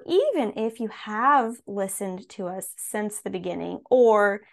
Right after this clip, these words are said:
you've been just since discovering us, whatever, um, and you've heard us talk about X-ray crystallography, it, it's been a while. So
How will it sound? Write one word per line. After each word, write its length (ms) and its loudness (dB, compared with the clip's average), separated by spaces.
you've 280 -6
been 240 2
just 560 -4
since 840 -6
discovering 600 -8
us, 240 -10
whatever, 400 -4
um, 480 -2
and 180 -6
you've 180 -10
heard 180 0
us 100 -6
talk 280 -6
about 320 -2
X-ray 300 -6
crystallography, 680 -8
it, 100 -4
it's 200 -6
been 160 -2
a 40 -4
while. 280 -4
So 280 0